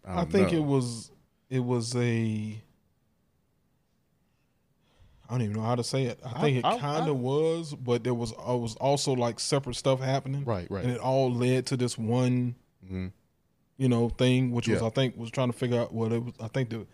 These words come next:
Speaker 2: first thing was the, how did the dad die?
Speaker 1: Right,
Speaker 2: Then
Speaker 1: okay.
Speaker 2: you find out how
Speaker 1: Gotcha.
Speaker 2: he died or whatever.
Speaker 1: Gotcha.
Speaker 2: Kim watched a little bit. I ain't watched it.
Speaker 1: Yeah.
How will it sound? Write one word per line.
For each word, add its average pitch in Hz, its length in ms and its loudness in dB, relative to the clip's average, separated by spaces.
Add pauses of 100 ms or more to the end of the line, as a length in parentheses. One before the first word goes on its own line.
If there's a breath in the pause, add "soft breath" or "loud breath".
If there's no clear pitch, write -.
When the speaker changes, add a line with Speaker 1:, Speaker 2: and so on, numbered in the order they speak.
(360 soft breath)
Speaker 2:
first 131 200 -2
thing 127 140 0
was 113 120 -2
the, 110 100 -4 (580)
how - 160 -6
did 107 120 -6
the 113 100 -2
dad 113 340 -2
die? 117 300 -4 (640)
Speaker 1:
Right, 85 200 -2 (140)
Speaker 2:
Then 104 100 -4
Speaker 1:
okay. 117 180 2
Speaker 2:
you 110 40 -2
find 117 260 -2
out 113 40 2
how 113 80 0
Speaker 1:
Gotcha. 113 120 0
Speaker 2:
he 117 60 2
died 113 280 0
or - 20 -4
whatever. 113 420 -6
Speaker 1:
Gotcha. 78 300 -12 (500)
Speaker 2:
Kim 113 240 0
watched 90 260 -12
a - 40 -16
little 78 100 -16
bit. 80 160 -16
I 85 40 -14
ain't 76 100 -14
watched - 220 -18
it. - 40 -20 (140)
Speaker 1:
Yeah. 80 180 -10